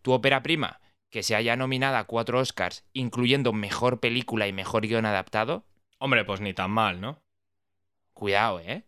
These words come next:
Speaker 1: Vale.
Speaker 2: Cuidado. Bueno, te digo una cosa, eh, ópera prima también es Get Out y también otros cuatro Oscars.
Speaker 1: Eh, sí, totalmente.
Speaker 2: Claro, claro.
Speaker 1: Pero es que... y, y tiene mucho mérito porque las películas de terror y ciencia ficción, sobre todo la de terror,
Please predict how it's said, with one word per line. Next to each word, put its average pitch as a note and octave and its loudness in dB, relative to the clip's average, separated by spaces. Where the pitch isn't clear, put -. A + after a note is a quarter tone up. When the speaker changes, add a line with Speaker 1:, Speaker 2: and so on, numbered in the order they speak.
Speaker 1:
Vale. F#2 -4
Speaker 2:
Cuidado. G2 -4
Bueno, D3+ 2
te - -10
digo G#2 -4
una G#2+ -2
cosa, B2+ 2
eh, G#2 -8
ópera A#2 0
prima C#3 0
también G#2 -6
es G#2+ -4
Get A2 -2
Out D#3+ 2
y E3 -2
también G2+ -4
otros A#2 -4
cuatro G#2+ -4
Oscars. - -8
Speaker 1:
Eh, F#2 0
sí, C#3 -2
totalmente. A2+ -4
Speaker 2:
Claro, B2 -4
claro. B2 -2
Speaker 1:
Pero C3+ 4
es C#3 -2
que... G3 2
y, D3 -2
y C#3 4
tiene E3 2
mucho F#3+ 0
mérito F3+ 2
porque C3+ 2
las C3 2
películas C#3 -2
de E3+ 2
terror D#3+ 0
y C#3+ -2
ciencia D3 0
ficción, C#3 -2
sobre A#2+ 0
todo B2 0
la C#3+ 4
de C#3 2
terror, C3+ 2